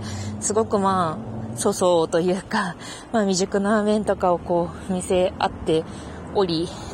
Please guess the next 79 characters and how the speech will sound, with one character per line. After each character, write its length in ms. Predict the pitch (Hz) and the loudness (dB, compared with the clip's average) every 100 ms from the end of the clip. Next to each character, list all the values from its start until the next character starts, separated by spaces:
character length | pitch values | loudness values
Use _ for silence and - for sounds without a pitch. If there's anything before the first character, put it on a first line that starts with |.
| 196 | 0
で、 200 | 190 185 | 2 4
ま 260 | 214 247 | 4 4
あ、 40 | 214 | 4
結 220 | - 233 - - | 2 0 -2 -8
局 160 | 285 320 | -2 2
や 120 | 311 | 4
っ 40 | |
ぱ 200 | 294 - | 4 2
り 200 | 349 214 190 - - - | 2 0 -4 -10 -12 -4
お 120 | - 196 | -2 2
互 420 | 240 240 254 262 | 4 6 4 2
い 40 | 247 - - - - - - - - - | -2 -6 -6 -8 -12 -14 -14 -14 -10 0
じ 100 | 226 | 4
ゃ 120 | 240 | 6
ダ 140 | 220 | 4
メ 140 | 214 285 | 2 2
か 160 | 330 | 2
も 100 | 220 | 2
し 160 | 196 214 | 0 2
れ 120 | 185 | 2
な 140 | 190 | 2
い 80 | 190 | 0
ね 100 | 196 | -2
っ 40 | 202 | 0
て 100 | 202 | 0
い 40 | |
う 20 | |
と 100 | 180 | 0
こ 120 | 185 | 0
ろ 80 | 190 | 2
に 300 | 185 190 185 | 2 2 0
帰 140 | 175 - | -2 -2
結 260 | 202 202 | -2 0
し 60 | 202 | -2
て、 120 | - | -2
こ 220 | 190 214 | 0 2
う、 20 | 220 | 4
も 160 | 220 | 4
う、 60 | 190 - - - - | 2 -4 -14 -14 -4
や 200 | 170 196 240 | 2 4 4
る 160 | 294 | 4
だ 100 | 330 | 4
け 120 | 359 370 | 4 2
の 120 | 262 | 2
こ 100 | 208 | 2
と 120 | 208 | 4
は 100 | 190 | 6
や 120 | 170 | 4
っ 20 | |
た 160 | 185 285 | 4 2
と 120 | - | 2
い 160 | 196 214 | 2 2
う 60 | |
か、 380 | 165 - 196 190 190 - - - | 2 2 4 4 0 -6 -10 -2
ま 220 | 247 226 | 2 4
あ、 40 | 185 | 4
あ 40 | |
の、 120 | 180 | 2
関 220 | 190 214 208 | 2 2 4
係 180 | 220 | 4
性 380 | 214 226 214 214 | 4 4 4 4
に 100 | 220 | 4
お 100 | 254 | 2
い 80 | 277 | 2
て、 280 | 269 330 320 | 2 2 4
ま 420 | 240 233 214 180 | 4 4 4 2
あ、 140 | 190 - | -2 2
検 280 | 247 254 262 | 4 4 6
討 140 | 254 | 4
す 100 | 277 | 4
る 100 | 285 | 4
だ 80 | 311 | 4
け 100 | 349 | 4
の 80 | 294 | 2
こ 100 | 214 | 4
と 100 | 175 | 4
は 80 | |
検 260 | 170 190 185 | 4 2 2
討 260 | 202 196 | 4 4